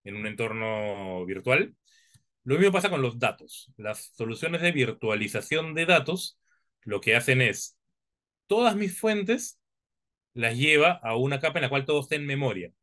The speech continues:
Acá el C D C lo que hacía, cada cambio me lo traía. No, acá en memoria se trae todas las fuentes. Y el proceso de ingeniería finalmente leerá esta capa, o el proceso de usuario incluso podría leer esta capa,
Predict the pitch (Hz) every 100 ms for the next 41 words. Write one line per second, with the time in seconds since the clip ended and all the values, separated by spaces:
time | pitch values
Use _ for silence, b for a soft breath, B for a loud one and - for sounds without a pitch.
0 | _ - 110 151 156 143 160 156 160 156
1 | 131 147 143 147 143 156 156 135 120 123
2 | 139 208 - _ _ - 139 107 143 165
3 | 180 _ _ _ _ _ _ - 127 127
4 | 127 160 175 185 - 131 131 131 131 131
5 | 127 113 110 90 - - - _ _ _
6 | _ 180 208 156 127 104 120 120 120 120
7 | 131 135 135 127 147 - 104 101 104 110
8 | 104 95 95 104 110 - 110 107 104 139
9 | 117 107 110 123 101 113 143 117 95 90
10 | 113 107 135 107 101 107 101 104 113 -
11 | 123 113 135 -